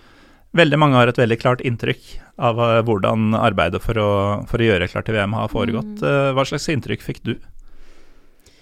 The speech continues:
Speaker 2: Nei, altså da, det er nok litt annerledes nå også, fordi, eh, det var nok, altså, det har nok vært en veldig bratt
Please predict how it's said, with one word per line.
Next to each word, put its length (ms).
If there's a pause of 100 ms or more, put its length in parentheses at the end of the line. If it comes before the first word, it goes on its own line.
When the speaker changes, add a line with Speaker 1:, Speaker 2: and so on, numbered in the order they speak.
(240)
Speaker 2:
Nei, 240
altså 240
da, 340
det 160
er 60
nok 180
litt 160
annerledes 480
nå 400
også, 380
fordi, 420
eh, 880 (380)
det 160
var 120
nok, 200 (180)
altså, 280 (360)
det 120
har 80
nok 100
vært 160
en 140
veldig 240
bratt 260